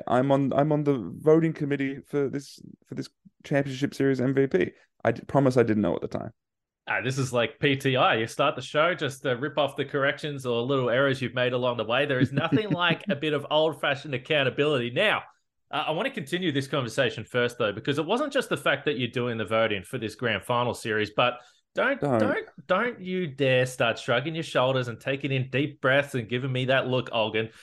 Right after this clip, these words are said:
Speaker 2: I saw the description.
Speaker 1: 'Cause I know where you're going.
Speaker 2: And it said award-winning journalist. So the question I have for you is, did
Speaker 1: Yeah.
Speaker 2: you demand that they put in award-winning journalist, or is this the N B L propping up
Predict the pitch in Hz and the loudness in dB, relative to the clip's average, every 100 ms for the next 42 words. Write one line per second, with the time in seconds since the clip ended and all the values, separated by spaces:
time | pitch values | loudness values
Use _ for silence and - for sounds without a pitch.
0 | - - 185 - 185 214 240 208 - 165 | -10 -2 -2 0 2 2 2 0 -4 -2
1 | 165 160 160 165 196 202 170 135 135 139 | -2 0 0 2 4 4 4 4 0 0
2 | - - - 214 202 185 208 180 175 165 | -6 -16 -4 0 0 -2 2 2 2 0
3 | 151 151 175 202 170 160 165 143 131 135 | 0 2 2 2 2 -2 -2 -4 0 0
4 | 131 104 101 175 156 - 160 - 262 247 | 0 -2 -2 0 0 0 -6 -4 -4 -4
5 | 233 202 170 139 - 127 113 98 85 85 | -2 0 2 0 -2 -4 -2 -2 -4 -8
6 | - _ _ - 147 143 226 240 220 156 | -14 _ _ -2 0 2 2 0 -2 2
7 | 135 135 107 92 82 _ - 139 135 131 | 2 2 0 -2 -8 _ -4 0 2 2
8 | 135 151 135 131 127 120 127 120 127 123 | 2 2 2 2 0 2 2 2 0 -4
9 | 117 117 113 113 139 165 - 170 175 170 | -4 -2 0 0 0 -2 -2 0 2 2
10 | 139 185 196 196 185 175 160 151 139 135 | -2 -4 -6 -4 -2 0 0 2 4 4
11 | 131 - _ _ - 190 190 190 160 147 | 2 -4 _ _ -4 -4 -2 0 2 0
12 | - | -4